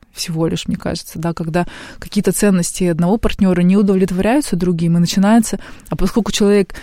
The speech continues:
ну, мы так приучены, к сожалению, мы не можем напрямую сказать». Там, например, ну, есть такая тема: «Я коммуникация, ты коммуникация». Чаще всего мы говорим: «Ты коммуникация, ты медлительный»,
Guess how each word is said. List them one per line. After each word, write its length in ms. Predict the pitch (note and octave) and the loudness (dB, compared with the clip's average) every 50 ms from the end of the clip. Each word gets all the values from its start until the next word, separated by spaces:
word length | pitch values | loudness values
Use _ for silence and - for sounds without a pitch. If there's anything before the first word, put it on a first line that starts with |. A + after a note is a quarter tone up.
| - - - - - | -18 -20 -12 -2 2
ну, 120 | A3+ A#3 | 4 6
мы 120 | G#3+ G#3 | 6 6
так 180 | - G3+ G3 F3+ | 4 2 -2 -2
приучены, 560 | _ - - F#3+ G3+ A#3+ C#4+ - - A#3 G3+ | _ 2 2 4 4 2 0 2 4 4 4
к 60 | - | 2
сожалению, 560 | - F3+ E3+ F3+ F3 E3+ E3+ E3+ E3 E3 E3 E3+ | 0 -4 -2 -2 0 0 0 0 0 0 0 0
мы 320 | F3 F3 F#3 G3 G#3 G#3+ | 2 4 4 4 6 6
не 160 | G#3 F#3+ F#3 | 6 6 6
можем 380 | F#3 F#3+ G#3+ C4 C4 B3+ G#3 F#3 | 6 4 4 2 4 4 4 4
напрямую 500 | F3+ F#3 - G3 G3+ G3+ G3+ F#3+ E3+ D#3 | 4 2 2 4 6 6 6 6 4 2
сказать». 400 | - - E3+ D#3+ D#3+ C#3+ - _ - - - - - - - - - | -2 -6 -6 -6 -6 -6 -8 _ -16 -20 -20 -20 -20 -20 -20 -12 -8
Там, 200 | - - D3+ D#3 | -4 -2 -2 -2
например, 360 | E3 D#3+ E3 F3 F3 E3 - - - - - - - _ _ - | -2 -2 -2 -2 -2 -2 -4 -8 -16 -20 -20 -20 -20 _ _ -4
ну, 180 | - G3 G#3 E3+ | 0 2 2 2
есть 200 | F3 F#3+ F#3+ - | 2 2 0 0
такая 220 | - - - F3 | -2 -6 -6 -6
тема: 280 | - - D4+ F#4 E4+ A3 | -4 -4 -2 0 2 2
«Я 160 | F#3 F#3 A#3 | 4 2 2
коммуникация, 640 | - - A#3 G3 F#3 F#3 - - E3 - - F#3 - | 4 4 4 6 6 4 2 -2 -4 -2 -4 -6 -4
ты 100 | - F#3 | -4 -4
коммуникация». 800 | - E3+ D#3 E3+ F3 E3 - - - - - - - G3+ G3 - | -4 -2 -4 -4 -4 -6 -6 -8 -8 -8 -10 -12 -10 -10 -8 -2
Чаще 280 | - A#3+ C4 - G3+ | 0 0 0 0 -2
всего 180 | - - G#3 A3+ | -2 0 2 4
мы 140 | A#3+ G#3+ F3+ | 4 4 4
говорим: 280 | E3+ E3+ F3 F#3 G3+ | 2 0 2 2 2
«Ты 120 | - - F3+ | 2 0 -2
коммуникация, 560 | - E3+ E3+ E3+ E3+ - D3 D#3 - - E3+ | -2 -2 -2 -2 -2 -2 -4 -6 -4 -4 -2
ты 100 | - D4+ | 0 2
медлительный», 720 | F4 D4 F#3 F#3+ G3 F3+ - - E3+ E3+ E3+ E3 D#3+ - | 2 2 4 4 2 2 2 0 0 0 0 -2 -4 -6